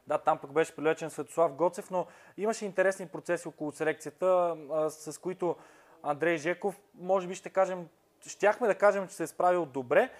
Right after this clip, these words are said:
ако Левски беше отишъл в, а, в, да играе серия с Нефтохимик.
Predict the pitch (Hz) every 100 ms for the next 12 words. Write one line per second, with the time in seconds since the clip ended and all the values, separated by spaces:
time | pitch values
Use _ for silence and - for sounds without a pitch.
0 | - - 165 - 180 185 - 165 175 160
1 | - 185 180 151 143 - 151 139 127 117
2 | - - 147 135 - 143 151 143 139 165
3 | 170 170 160 151 135 135 - 170 202